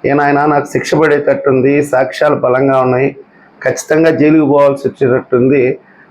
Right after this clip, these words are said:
ఇటువంటి పరిస్థితుల్లో నాకు తెరువులు కూడా దొరికేటట్లేదు" అని చెప్తున్నాడు అన్నమాట వాళ్ళ నాయనతో. వాళ్ళ నాయన ఏమని సముదాయిస్తున్నాడంటే,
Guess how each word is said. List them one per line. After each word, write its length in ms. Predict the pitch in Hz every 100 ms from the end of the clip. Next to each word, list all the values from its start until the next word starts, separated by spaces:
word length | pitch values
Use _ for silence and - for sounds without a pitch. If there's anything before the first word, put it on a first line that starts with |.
| -
ఇటువంటి 400 | 135 151 147 -
పరిస్థితుల్లో 580 | 143 147 147 - 156 151
నాకు 220 | 135 135
తెరువులు 340 | - 131 156
కూడా 180 | 139 -
దొరికేటట్లేదు" 840 | 214 135 139 156 147 135 123 123
అని 160 | 170 185 143
చెప్తున్నాడు 680 | - - 175 - 190 180
అన్నమాట 240 | 127 123 107
వాళ్ళ 180 | 117 113
నాయనతో. 340 | 127 127 - - _ _ _ - - - - 147
వాళ్ళ 220 | 147 147
నాయన 520 | 156 214 233 180 185
ఏమని 400 | 185 180 214 202
సముదాయిస్తున్నాడంటే, 1120 | - 160 156 147 143 - 131 123 113 165 240